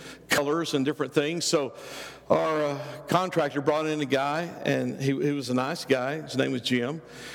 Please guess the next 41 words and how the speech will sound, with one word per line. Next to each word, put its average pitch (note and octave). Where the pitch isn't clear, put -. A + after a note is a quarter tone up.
And C#3
Jim F3
was F3+
from D#3+
Texas, -
very, D#3
uh, C#3+
prolific, D3
very C3
good. E3
He D3
has C#3+
artwork C#3+
in C3
the B2
Buddy C3
Holly, D3+
uh, C#3
Museum C#3
and B2
Tex D#3
Ritter E3
and A#2+
things -
at D#3+
the C3+
Alamo. D#3+
I C#3+
mean, C3+
this C#3
guy's C#3
very C#3
smart. D#3
But, F#3
but F3+
he's F#3
kind C#4+
of G3+
a C#3+
leftover D3+
hippie. C3